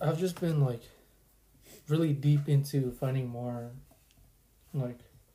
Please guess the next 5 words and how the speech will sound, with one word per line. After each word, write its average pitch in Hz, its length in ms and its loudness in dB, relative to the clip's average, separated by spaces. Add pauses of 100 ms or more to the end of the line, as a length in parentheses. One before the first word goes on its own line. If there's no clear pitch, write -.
(800)
pages 139 400 4
on 123 160 -4
my 120 100 -8
Instagram 123 680 -4
or 117 240 -12